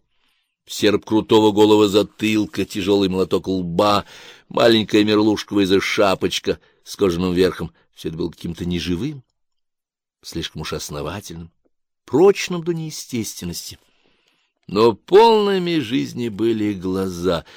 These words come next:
жизнь прямо жарила из них. Власть, сила,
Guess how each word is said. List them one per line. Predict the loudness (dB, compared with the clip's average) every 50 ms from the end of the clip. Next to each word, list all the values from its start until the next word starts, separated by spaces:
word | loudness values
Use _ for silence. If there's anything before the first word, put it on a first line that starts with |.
| -20 _ -10
жизнь | -4 -2 -2 -2 -2 -4 -4
прямо | -4 -2 -2 -2 -2 -2 -4
жарила | -4 -6 -4 0 0 0 0 0 -4 -4 -6
из | -6 -8 -8 -10
них. | -10 -10 -10 -12 -16 -20 -20 -20 -20 -20 -20 -20 -20 -20
Власть, | -16 -12 -6 -2 0 2 2 0 -2 -4 -8 -10 -10 -10 -12 -12 -14 -14 -16 -18
сила, | -18 -16 -16 -12 -8 -4 -2 0 2 2 0 0 -2 -6